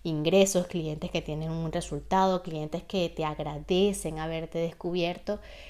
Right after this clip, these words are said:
y quédate con eso. Es lo más hermoso que puedes vivir, que puedes experimentar. Hay personas que te admiran y no te lo dicen, pero hay personas que te admiran y te lo dicen. Y ahí es,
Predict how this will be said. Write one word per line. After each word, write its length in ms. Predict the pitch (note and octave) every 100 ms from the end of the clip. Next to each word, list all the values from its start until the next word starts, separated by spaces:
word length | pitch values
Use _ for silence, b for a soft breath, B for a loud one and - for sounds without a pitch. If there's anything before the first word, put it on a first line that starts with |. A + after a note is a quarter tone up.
| B -
y 120 | B3+ A#3
quédate 380 | A3+ G#3+ A3
con 180 | B3 F3
eso. 280 | D#3 D3+ - - - - - - -
Es 100 | G3+
lo 140 | G#3+
más 160 | G3+ F#3+
hermoso 360 | F#3 F#3 F#3
que 120 | F#3+
puedes 260 | F#3 E3 D#3+
vivir, 360 | E3 E3+ F#3+ G3
que 120 | F#3
puedes 300 | - E3+ E3
experimentar. 720 | - - E3 D#3 D3+ F3 G3
Hay 140 | - G3
personas 420 | G3 G3 G3+ G3
que 80 | G3+
te 300 | - - F3+
admiran 520 | F#3+ F3 B3 E4 E4+
y 60 |
no 100 | C#4
te 120 | A#3 G3
lo 80 |
dicen, 380 | D#3+ D#3+ - D#3 B B B B B B
pero 160 | - A3+
hay 60 |
personas 340 | A3 A3+ A3 G#3
que 120 | A3
te 100 | G3
admiran 440 | G3 G3+ G#3 G3+
y 60 | G#3
te 80 | G3+
lo 140 | G#3
dicen. 360 | A3+ B3 F#3+ D#3+ - - - - - - - - - -
Y 100 | G3
ahí 300 | E3+ F3 G3+
es, 240 | G3 -